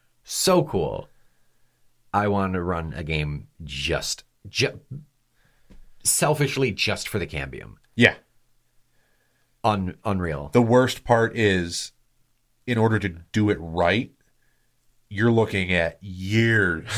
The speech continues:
Speaker 1: <laughs>
Speaker 2: of prep.
Speaker 1: A long time, yeah. A lot of games to build up to it.
Speaker 2: Exactly.
Speaker 1: Yeah. But that being said, I wouldn't want it any lower than
Speaker 2: Oh, no, no.
Speaker 1: fourteen. No way.
Speaker 2: No,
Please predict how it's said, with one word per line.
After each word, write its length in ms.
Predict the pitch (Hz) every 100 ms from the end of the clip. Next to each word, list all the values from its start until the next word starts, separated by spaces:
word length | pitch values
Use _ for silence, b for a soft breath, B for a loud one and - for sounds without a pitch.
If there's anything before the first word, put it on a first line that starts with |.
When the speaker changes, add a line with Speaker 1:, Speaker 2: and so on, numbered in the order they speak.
| 110
Speaker 1:
<laughs> 140 | 101 92
Speaker 2:
of 240 | 85 - -
prep. 300 | - 90 80
Speaker 1:
A 40 | 120
long 480 | 110 107 95 90 95
time, 440 | 107 80 76 73
yeah. 380 | 85 87 76 76 - _ _ _ _ 95
A 40 |
lot 320 | 92 87 92
of 240 | 95 92 87
games 480 | 90 85 82 78
to 100 | -
build 220 | 90 80 71
up 180 | 65
to 160 | - 69
it. 180 | 60 - -
Speaker 2:
Exactly. 580 | 92 98 85 80 - 80
Speaker 1:
Yeah. 240 | 65 67 - b
But 460 | - 107 165 135 110
that 180 | 131 131
being 240 | 131 110
said, 340 | 104 - 110 90
I 140 | 113 120
wouldn't 340 | 131 123 110
want 280 | 98 107 110
it 120 | 92
any 280 | 85 92 87
lower 360 | 76 85 87 78
than 180 | 76 76
Speaker 2:
Oh, 60 |
no, 40 | 95
no. 60 | 92
Speaker 1:
fourteen. 560 | - 80 85 76 65 - _ _ -
No 240 | 87 92 104
way. 560 | 80 76 85 - - _ b b b
Speaker 2:
No, 460 | 139 151 95 -